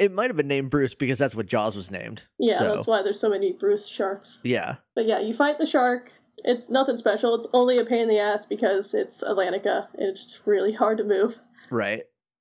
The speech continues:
Speaker 2: So, I, like, I always just try to, like, trap him somewhere so I don't have to move, and only he does. But then after you beat him, you find a treasure chest,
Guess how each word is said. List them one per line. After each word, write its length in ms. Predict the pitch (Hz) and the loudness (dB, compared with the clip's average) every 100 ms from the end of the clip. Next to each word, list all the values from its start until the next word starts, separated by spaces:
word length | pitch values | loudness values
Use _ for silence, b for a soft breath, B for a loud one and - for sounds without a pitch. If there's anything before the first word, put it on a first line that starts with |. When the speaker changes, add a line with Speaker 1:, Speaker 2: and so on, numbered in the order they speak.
| - | -8
Speaker 2:
So, 180 | - 208 | 0 0
I, 140 | 196 208 | 0 2
like, 300 | 226 214 - _ _ - | 2 0 -4 _ _ 0
I 120 | 214 | 2
always 200 | 208 214 | 2 2
just 120 | 220 | 0
try 140 | - 233 | 2 2
to, 80 | 208 | 2
like, 140 | - | -2
trap 300 | - 175 - | -2 -2 0
him 120 | 220 | 0
somewhere 440 | 214 233 226 226 233 | 0 0 0 0 0
so 220 | 220 190 | 0 0
I 80 | 208 | 2
don't 240 | 214 220 | 0 0
have 140 | 233 | -2
to 80 | 247 | 0
move, 260 | 254 254 262 | -2 -2 -2
and 80 | 147 | 0
only 240 | 202 196 | 2 2
he 180 | 220 233 | 0 0
does. 380 | 269 330 320 - _ - | 2 2 -2 -8 _ 0
But 120 | 247 | 2
then 100 | 247 | 4
after 200 | 254 262 | 2 0
you 140 | 269 262 | -4 -2
beat 200 | 269 277 | 0 2
him, 420 | 247 240 247 277 | 2 2 0 -2
you 140 | 226 214 | -2 0
find 240 | 226 247 | 2 2
a 60 | 247 | 2
treasure 340 | 262 247 233 | 0 2 0
chest, 460 | 240 226 233 247 | 2 2 2 0